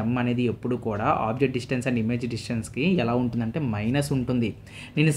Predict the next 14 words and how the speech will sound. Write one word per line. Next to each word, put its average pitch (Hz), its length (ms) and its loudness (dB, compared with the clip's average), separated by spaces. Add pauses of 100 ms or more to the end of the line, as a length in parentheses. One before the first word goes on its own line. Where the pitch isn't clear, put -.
సైన్ 156 300 6
కన్వెన్షన్ 185 500 6
చెప్పాను 190 480 6
కదా. 180 200 6 (800)
So - 80 2 (120)
అది 123 160 2 (1400)
ఓకేనా? 160 260 6 (540)
So - 60 4 (140)
ఆబ్జెక్ట్ 147 280 4
డిస్టెన్స్‌కి, 151 400 2
ఇమేజ్ 147 260 6
డిస్టెన్స్‌కి 147 360 0
మనం 139 160 4
ఎలా 135 80 2